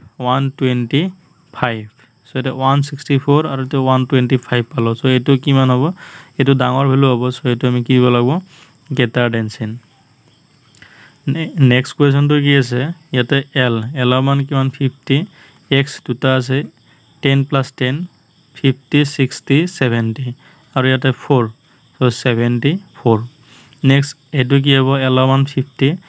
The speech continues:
তে এলৰ বাওঁফালে এক্স আছে, টেন আছে। চ' ফিফটি মাইনাছ টেন কিমান হ'ব? ফৰ্টি।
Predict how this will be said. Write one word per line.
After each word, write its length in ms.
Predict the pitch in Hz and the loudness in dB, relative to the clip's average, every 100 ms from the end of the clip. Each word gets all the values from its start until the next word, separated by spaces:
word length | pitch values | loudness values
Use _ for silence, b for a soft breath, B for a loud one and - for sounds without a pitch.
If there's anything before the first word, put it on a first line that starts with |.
| b b | b b
তে 120 | 147 131 | -4 0
এলৰ 300 | 131 131 135 | 2 4 2
বাওঁফালে 460 | 120 120 120 131 139 | 2 2 2 0 2
এক্স 180 | 135 123 135 | 0 -2 -6
আছে, 160 | - 131 - | -4 -4 0
টেন 180 | 131 131 | 0 0
আছে। 180 | 120 120 | -2 -4
চ' 140 | 127 - | -6 -2
ফিফটি 400 | 135 139 - 147 | -4 -4 -2 2
মাইনাছ 360 | 143 135 135 135 - | 2 2 2 -2 -4
টেন 200 | 131 139 175 b b b | -4 -4 -8 b b b
কিমান 280 | - 131 131 | 0 2 4
হ'ব? 140 | 120 117 120 | 2 0 -2
ফৰ্টি। 500 | - 131 - - | -2 -2 -2 -2